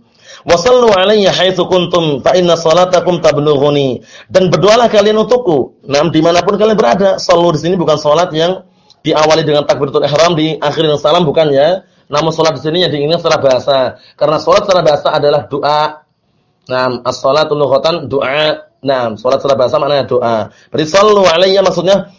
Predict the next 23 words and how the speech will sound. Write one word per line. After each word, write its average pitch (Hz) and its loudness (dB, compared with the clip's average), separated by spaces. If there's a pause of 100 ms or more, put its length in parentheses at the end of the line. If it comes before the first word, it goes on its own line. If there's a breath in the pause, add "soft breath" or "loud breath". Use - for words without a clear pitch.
(180 loud breath)
berdoalah 180 2
kalian 196 2
untukku. 180 -2
Nah, 143 -2
agar 147 0
aku 165 -2
mendapatkan 156 0
sanjungan 165 0
pujian 156 -2 (240 soft breath)
dari 151 0
Allah 160 2
Subhanahu 147 -2
wa - -8
taala 180 2
di 147 0
hadapan 135 0
makhluk-makhluk 143 0
penduduk 151 0
langit. 131 -2 (560)
Nah, 135 -2
dimanapun 233 0
kalian 247 2
berada, 196 0